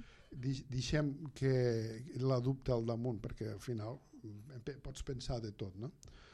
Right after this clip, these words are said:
Perquè no hi ha cap tipus d'informe legal que, que, que, que ho corrobori, eh? No hi ha cap informe.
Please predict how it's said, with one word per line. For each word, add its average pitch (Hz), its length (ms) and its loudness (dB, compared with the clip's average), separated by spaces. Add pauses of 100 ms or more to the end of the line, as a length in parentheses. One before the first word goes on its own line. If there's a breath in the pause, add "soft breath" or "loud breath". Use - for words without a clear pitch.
(580 soft breath)
Perquè 107 200 -4
no 110 80 0
hi 110 80 0
ha 107 40 -2
cap 107 200 -4
tipus 110 280 -2
d'informe 107 400 -2
legal 101 320 -2
que, 120 240 4
que, 117 200 0
que, 117 140 2 (140)
que 123 160 2
ho 107 100 -2 (100)
corrobori, 110 600 -2
eh? 107 120 -14
No 113 120 -4
hi 113 40 0
ha 107 60 -2
cap 113 180 -2
informe. 104 520 -6